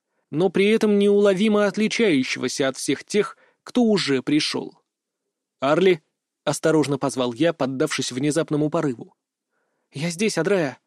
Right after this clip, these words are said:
внезапно послышался рядом со мной знакомый до боли голос, а следом за этим кто-то легко и непринуждённо взял меня за руку.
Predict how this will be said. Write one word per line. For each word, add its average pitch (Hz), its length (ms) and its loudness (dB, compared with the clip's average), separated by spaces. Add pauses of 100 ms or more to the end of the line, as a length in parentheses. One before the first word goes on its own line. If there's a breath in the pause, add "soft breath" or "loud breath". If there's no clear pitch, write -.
(260)
внезапно 165 500 0
послышался 170 520 -2
рядом 165 240 2
со 160 120 -2
мной 190 220 2
знакомый 175 400 0
до 160 140 2
боли 185 300 2
голос, 180 560 0 (340 loud breath)
а 110 100 -8
следом 170 340 2
за 160 120 2
этим 196 280 2
кто-то 185 240 0
легко 175 320 0
и 196 100 4
непринуждённо 160 760 0
взял 151 220 0
меня 175 240 0
за 170 180 -4
руку. 127 340 -10